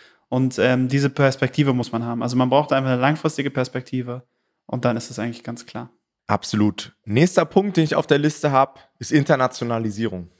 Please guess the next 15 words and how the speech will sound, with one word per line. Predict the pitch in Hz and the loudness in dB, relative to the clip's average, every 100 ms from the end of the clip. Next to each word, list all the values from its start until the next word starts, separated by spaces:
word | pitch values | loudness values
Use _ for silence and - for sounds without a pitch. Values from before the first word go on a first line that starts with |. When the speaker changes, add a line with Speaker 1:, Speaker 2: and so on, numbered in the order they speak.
| _ _ _ _ _ _ _ | _ _ _ _ _ _ _
Speaker 2:
Was | 92 - | -8 -6
denkst | 98 - | -6 -8
du? | 90 | -10
Speaker 1:
<laughs> | - 147 - _ _ _ _ | -6 -8 -8 _ _ _ _
Ja, | 135 135 135 - | 2 2 0 -6
also | 143 139 | -4 -2
ich | 165 - | -2 0
verkaufe | 156 - 170 - | 0 2 0 0
tatsächlich | 165 156 156 147 143 | 0 0 0 -4 -2
einige | 135 160 143 | -2 0 0
Sachen | 135 135 139 | -2 -2 -4
international, | 139 131 127 127 131 175 202 - | -2 -4 -4 -4 0 0 0 -6
aber | 131 127 | -4 -2
keine | - 139 135 | -2 -4 -2
Content-Bücher. | - 156 165 156 160 160 151 156 | -2 0 -2 -4 -4 -2 -2 -4